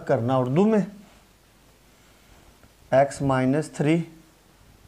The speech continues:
minus seven equal है ज़ीरो। अब ये equation में x की कीमत put करें तो ये किसके equal होगा? ज़ीरो के। तो फिर solution set होगा, अगर नहीं satisfy करेगा तो फिर एक्सट्रेनियस कहलाएगा। फिफ्टी टू माइनस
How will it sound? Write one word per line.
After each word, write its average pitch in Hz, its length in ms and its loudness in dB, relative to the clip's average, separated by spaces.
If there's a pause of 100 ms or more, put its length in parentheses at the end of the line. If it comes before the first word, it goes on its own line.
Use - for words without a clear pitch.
(400)
minus 131 480 -2
seven 135 400 0
equal 135 400 -2
है 165 260 4
ज़ीरो। 127 200 -2
अब 165 160 4
ये 180 120 4
equation 165 400 0
में 165 140 2
x 160 160 0
की 175 120 -2
कीमत 151 320 2
put 175 180 0
करें 180 260 2 (400)
तो 151 60 2
ये 147 120 4
किसके 160 420 0
equal 151 280 2
होगा? 139 300 2
ज़ीरो 135 320 2
के। 170 100 0
तो 151 100 2
फिर 147 160 -2
solution 147 420 0
set 180 280 2
होगा, 151 280 4 (480)
अगर 139 240 2
नहीं 151 300 2
satisfy 180 580 2
करेगा 147 380 2
तो 147 120 -6
फिर 151 220 0
एक्सट्रेनियस 143 800 0
कहलाएगा। 120 580 -2 (840)
फिफ्टी 139 500 -2
टू 151 420 0
माइनस 131 600 -4